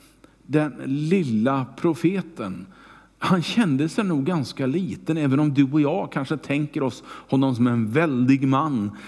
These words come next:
som hade vunnit en väldig seger, så kände han sig väldigt liten inför sin konung och drottning. När drottningen säger att "jag ska ta död på dig, Elia",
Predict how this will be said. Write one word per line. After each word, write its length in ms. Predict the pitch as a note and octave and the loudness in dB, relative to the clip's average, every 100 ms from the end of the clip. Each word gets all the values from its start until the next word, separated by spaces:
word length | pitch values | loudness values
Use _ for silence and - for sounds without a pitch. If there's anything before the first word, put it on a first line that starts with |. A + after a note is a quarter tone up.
| - - | -20 -2
som 160 | C3 | 2
hade 160 | B2 B2 | 2 4
vunnit 280 | C3 A#2+ B2 | 4 4 2
en 220 | A2+ A2 | 0 2
väldig 420 | E3 C3 A#2+ A#2+ | 0 0 -2 -2
seger, 580 | - C3+ - G#2 F#2+ F2+ - - - | -4 -4 -4 -6 -6 -8 -14 -20 -20
så 120 | - A#2+ | -12 -6
kände 420 | - F3+ G#2 G#2 | -2 0 -2 -2
han 140 | A#2+ | -6
sig 200 | A#2+ B2+ | -4 -4
väldigt 340 | C#3 D3 G#2+ - | -4 -6 -6 -6
liten 680 | E3 B2 - A2 G2 F2 - _ _ | -8 -8 -14 -12 -12 -12 -16 _ _
inför 480 | A3+ B2+ G#2+ - A#2 | -4 -4 -4 -6 -4
sin 220 | A#2+ C3+ | -2 -2
konung 520 | B2+ E3+ F#2+ F#2 G2+ | -2 -4 -4 -8 -8
och 100 | G#2 | -8
drottning. 540 | A2 C#3 - - A#2 A2 A2 _ _ _ _ _ _ - _ _ - | -8 -10 -12 -16 -16 -18 -20 _ _ _ _ _ _ -20 _ _ -8
När 140 | A2+ | -4
drottningen 880 | G#2+ D3+ - - A2+ A2+ A2 A2 G#2 - - - _ | -2 -2 -4 -6 -2 -2 -2 -2 -4 -10 -20 -20 _
säger 340 | - A#2 G2+ | -6 -4 -2
att 180 | G#2 G#2 | -6 -4
"jag 220 | B2 A2+ | -4 -4
ska 280 | - A2 G2 | -8 -8 -8
ta 240 | - C3 | -6 -4
död 360 | A2+ G2+ G#2+ - | -4 -4 -8 -10
på 100 | E3 | -12
dig, 260 | B2 F#2+ F#2+ | -10 -12 -16
Elia", 300 | - - | -18 -18